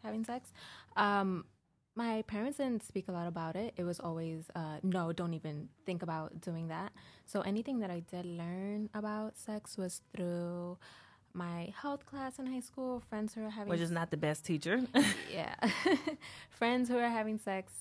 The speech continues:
Speaker 1: and porn, actually, to believe it or not, which I knew.
Speaker 2: Which is not a good
Speaker 1: No, yeah.
Speaker 2: teacher. <laughs>
Speaker 1: Later on, I was just like, "Oh my God, this is terrible."
Speaker 2: Right.
Speaker 1: <laughs> But the first time I actually had, uh,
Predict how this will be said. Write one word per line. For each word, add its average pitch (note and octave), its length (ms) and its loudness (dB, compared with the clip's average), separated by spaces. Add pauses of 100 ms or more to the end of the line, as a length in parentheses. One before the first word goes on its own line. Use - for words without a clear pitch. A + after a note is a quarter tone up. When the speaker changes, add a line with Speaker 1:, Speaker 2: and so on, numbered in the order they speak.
(240)
Speaker 1:
and E3 480 -4
porn, F3+ 400 -4
actually, B3 480 -6
to B3 80 -6
believe A#3+ 200 -2
it B3 80 0
or B3 80 0
not, B3 220 0
which F3+ 460 0
I F3+ 180 -2
knew. E3+ 280 -2
Speaker 2:
Which F#3 200 4
is F3 80 2
not E3 220 4
a D#3 40 0
good D#3 260 4 (120)
Speaker 1:
No, F#3+ 400 8
yeah. F3+ 180 8
Speaker 2:
teacher. A#3 280 8
<laughs> - 60 2
Speaker 1:
Later G#3+ 260 8
on, G3+ 120 6
I F3 80 4
was F3 120 0
just E3+ 120 -10
like, D#3 140 -8
"Oh D#3 80 -8
my D3+ 120 -10
God, - 160 -10
this - 100 -10
is - 140 -18
terrible." F#3+ 340 -6 (180)
Speaker 2:
Right. F3 320 4 (160)
Speaker 1:
<laughs> - 440 -4
But G#3+ 500 0
the G#3 120 -2
first G#3+ 320 -6
time D4 180 -2
I G#3+ 80 0 (140)
actually F#3 440 -6
had, - 720 -6 (1160)
uh, F3 540 2